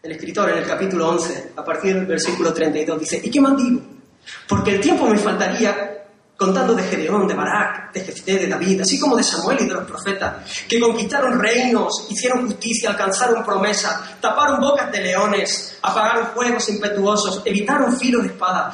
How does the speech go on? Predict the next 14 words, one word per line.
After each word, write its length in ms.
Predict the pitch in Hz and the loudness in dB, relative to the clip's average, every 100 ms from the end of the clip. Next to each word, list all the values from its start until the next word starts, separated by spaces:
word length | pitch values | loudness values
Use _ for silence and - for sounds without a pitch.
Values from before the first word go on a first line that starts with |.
| - | -4
sacaron 480 | - 247 285 277 277 | -2 2 2 2 2
fuerzas 340 | 294 294 - | 0 0 -2
de 100 | 220 | -4
debilidad, 680 | 196 190 175 196 208 185 - | -4 -4 -4 -2 0 -2 -4
se 120 | - | 0
hicieron 360 | 240 - 277 254 | 2 2 2 0
fuertes 400 | 247 254 254 233 | 0 0 -2 -4
en 100 | 226 | -2
batalla, 500 | 208 208 240 240 - | 0 0 0 0 -2
pusieron 380 | 233 - 294 277 | -2 0 2 4
en 140 | 233 240 | 2 0
fuga 260 | 269 262 | -2 -4
ejércitos 600 | 247 269 285 277 240 - | -2 -2 -2 -4 -8 -8
extranjeros". 1080 | - 190 196 196 262 294 - - - - | -8 -4 -2 0 0 2 2 0 -6 -14